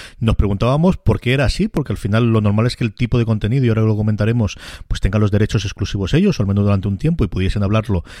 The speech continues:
internacionalmente, que al final no tenían ninguna propiedad intelectual sobre la que hacer una serie, o están rescatando ningún-, ninguna serie de catálogo de cualquier otro lugar. Y la sorpresa vino cuando de repente el día que lanzó en Estados Unidos,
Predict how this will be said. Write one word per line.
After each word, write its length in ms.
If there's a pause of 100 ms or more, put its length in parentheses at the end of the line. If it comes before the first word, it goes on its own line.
(180)
internacionalmente, 800
que 100
al 40
final 220
no 80
tenían 320
ninguna 520 (320)
propiedad 320
intelectual 480
sobre 260
la 100
que 60
hacer 200
una 140
serie, 300
o 40
están 220
rescatando 380
ningún-, 160
ninguna 280
serie 200
de 60
catálogo 420 (300)
de 160
cualquier 260
otro 200
lugar. 300 (400)
Y 140
la 120
sorpresa 420
vino 220
cuando 360
de 80
repente 360
el 80
día 80
que 100
lanzó 200
en 80
Estados 280
Unidos, 320